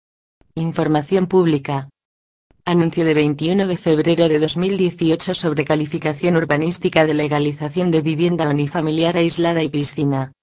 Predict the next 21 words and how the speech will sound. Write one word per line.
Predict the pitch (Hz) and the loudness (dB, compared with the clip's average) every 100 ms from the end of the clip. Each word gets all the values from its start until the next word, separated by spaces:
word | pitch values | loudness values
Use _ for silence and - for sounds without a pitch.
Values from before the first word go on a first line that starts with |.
| _ _ _ _ _ _ | _ _ _ _ _ _
Situación, | - 139 127 135 - 165 147 156 - _ _ | -10 -8 -6 -6 -4 -2 0 -2 -8 _ _
parcela | 180 180 165 160 147 | -4 -2 -2 -2 -2
treinta | 151 151 147 | -2 -2 -2
y | |
tres | 147 165 160 | -2 -2 -2
del | 160 | -2
polígono | 151 160 156 156 151 | -2 -2 0 0 2
ocho. | 160 156 - 151 139 - _ _ _ _ _ _ - | 0 -2 -4 -6 -6 -10 _ _ _ _ _ _ -6
Promotor, | 170 165 160 185 156 151 - _ - | 0 0 0 -2 -2 -4 -12 _ -2
D. | 180 190 247 277 _ _ - | 2 4 2 -4 _ _ -4
Modesto | 175 170 165 - 156 | 0 2 0 0 0
Miguel | 151 170 175 | 0 0 0
Rangel | 165 160 196 175 | 0 -2 -2 -4
Mayoral, | 156 156 156 156 151 147 | -2 0 0 0 -2 -4
en | 190 196 | 0 0
Solana | - 160 165 185 175 | 0 -2 0 0 0
de | 160 | 0
los | 147 | 0
Barros. | 147 156 147 147 135 - _ _ _ _ _ _ _ | -2 -2 -2 -4 -6 -10 _ _ _ _ _ _ _
Capacitación | 165 156 160 156 147 151 147 175 | -2 0 -2 -4 -6 -4 0 0
profesional. | 160 147 147 139 151 143 143 135 | 0 -4 -4 -4 0 2 2 0